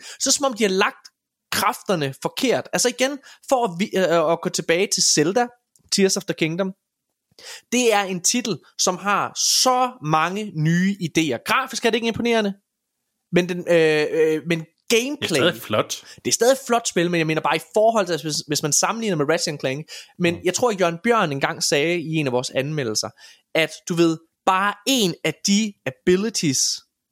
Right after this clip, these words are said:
Speaker 1: man, man kan i Zelda, det er nok til, at Ubisoft eller en anden stor publisher vil lave et helt spil bare på den ene evne.
Speaker 3: Hmm.
Speaker 1: Og det er sådan lidt, jeg har det med Ratchet and Clank her, at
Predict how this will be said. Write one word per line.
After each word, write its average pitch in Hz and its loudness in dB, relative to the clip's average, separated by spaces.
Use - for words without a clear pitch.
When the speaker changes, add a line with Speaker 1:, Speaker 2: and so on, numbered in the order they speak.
Speaker 1:
man, 151 0
man 139 -4
kan 175 -2
i 190 0
Zelda, 151 0
det 196 4
er 180 2
nok 160 -2
til, 151 -2
at 147 -2
Ubisoft 156 0
eller 127 0
en 139 -4
anden 139 -2
stor 160 0
publisher 147 -2
vil 127 -8
lave 143 2
et 156 -4
helt 175 -4
spil 156 -2
bare 156 2
på 170 -2
den 151 -2
ene 131 -4
evne. 113 -6
Speaker 3:
Hmm. 110 -6
Speaker 1:
Og - -8
det 277 4
er 269 4
sådan 269 -2
lidt, 277 -4
jeg 196 0
har 233 0
det 151 -4
med 143 0
Ratchet 196 0
and 147 -6
Clank 214 -2
her, 160 0
at 196 -4